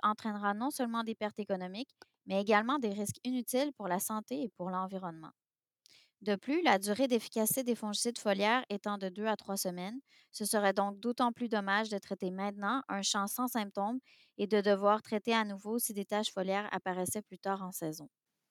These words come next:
En ce moment, bien que d'autres maladies puissent être présentes au Québec, ce sont surtout la rouille jaune et l'oïdium, aussi appelé blanc, qui doivent être surveillés dans les champs de céréales.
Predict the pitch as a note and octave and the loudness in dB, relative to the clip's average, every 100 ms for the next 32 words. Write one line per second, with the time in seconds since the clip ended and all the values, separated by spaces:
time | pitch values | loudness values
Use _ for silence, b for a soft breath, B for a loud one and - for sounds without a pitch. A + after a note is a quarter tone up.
0 | - - C#4 D#4+ G#3 F#3+ F3+ A#3+ _ _ | -10 2 4 4 0 -2 -2 -4 _ _
1 | - F#3 A3 E4+ C4+ G3 A3+ - G#3 G3 | -16 -2 2 4 4 4 4 4 0 4
2 | F3 E3+ F3+ B3 - F#3 F3+ - F3 - | 8 8 6 0 0 2 2 0 -2 0
3 | G#3 A3 A3+ - C4 - G3+ B3 G#3+ - | 2 2 0 0 -2 0 0 0 0 -4
4 | b b b - A#3+ A3+ B3 - D#4 - | b b b -4 0 2 2 2 0 0
5 | E4+ C4+ G#3+ A3+ B3 C4+ G#3+ G#3+ B3 C4+ | 6 8 8 6 2 2 0 -2 -2 -2
6 | A3+ G#3 A#3 A3 F#3 F#3+ A3+ D#4 - _ | 0 4 4 2 0 0 -2 -6 -14 _
7 | - G#3 - A#3 G3+ - F3+ E3+ F3+ A3 | -4 0 0 2 2 2 -2 -2 -2 -2
8 | D4 b b b _ B3 A#3 C4+ D4+ D4+ | -4 b b b _ -2 6 6 6 2
9 | G#3+ G#3 B3 A3 G#3 A3+ B3 G3+ F3+ - | -2 -2 0 2 2 2 0 -2 2 0
10 | G#3+ G#3 F3+ G3+ F#3+ E3 D3+ D#3 | 0 -2 0 2 4 4 2 0